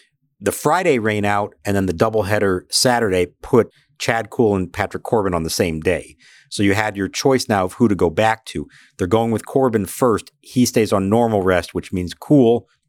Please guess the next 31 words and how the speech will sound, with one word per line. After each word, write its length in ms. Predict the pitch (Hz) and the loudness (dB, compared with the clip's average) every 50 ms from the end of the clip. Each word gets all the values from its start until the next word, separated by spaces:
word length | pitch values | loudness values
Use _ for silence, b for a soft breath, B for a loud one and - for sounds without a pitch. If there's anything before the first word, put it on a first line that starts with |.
| _ - | _ -16
assuming 380 | - - - 120 104 104 98 | -10 -2 -2 0 0 0 0
that 140 | 95 95 90 | 0 0 0
he 300 | - 101 98 95 90 82 _ _ _ - | 0 -2 -2 -4 -4 -6 _ _ _ -14
stays 240 | - - 90 85 87 | -8 -6 -4 -4 -4
in 40 | |
the 80 | 92 92 | -2 0
rotation, 460 | 95 95 - - 87 87 87 - 95 | -2 -2 -2 -2 -4 -4 -4 -6 -8
I 60 | 82 | -10
think 220 | 76 - 87 85 - | -10 -8 -10 -12 -10
he 100 | - 98 | -10 -10
will, 360 | 87 78 85 85 87 85 B B B B B B B B B - | -6 -4 -2 -2 -2 -2 B B B B B B B B B -6
would 200 | 95 95 90 82 | -4 -4 -2 0
then 360 | 104 101 98 95 92 92 92 - - | 0 0 0 -2 -4 -6 -8 -8 -4
get 200 | - 101 - - | -6 -6 -4 -6
the 60 | 95 | -10
first 280 | - - 117 110 101 | -4 -4 -2 -2 -2
start 240 | - - 107 95 90 | -2 -2 0 0 -2
in 100 | 87 85 | -4 -6
Arizona 720 | 85 87 87 85 82 78 110 117 123 117 101 92 90 82 b b b b b b b b | -4 -2 -2 -2 -2 0 0 0 0 0 0 -2 -2 -4 b b b b b b b b
on 200 | 95 90 90 87 | -2 -2 -2 -2
Friday 420 | - - - 120 117 110 107 101 | -4 -4 -2 0 0 0 -2 -2
with 160 | 92 90 - | -2 -4 -4
an 80 | - 82 - | -6 -8 -4
extra 340 | 107 104 - - - 104 85 | -6 -6 -6 -6 -8 -4 -2
day 140 | 90 87 | -2 -2
of 160 | 82 78 78 92 | -2 -2 -2 0
rest. 260 | 101 90 85 - - | 0 0 -2 -4 -2
So 80 | - | 0
they 160 | 107 92 98 92 | 2 2 2 0
are 240 | - 110 113 117 117 | 2 0 0 0 0
now 400 | 107 104 98 95 95 95 90 | 0 0 0 0 0 -2 -4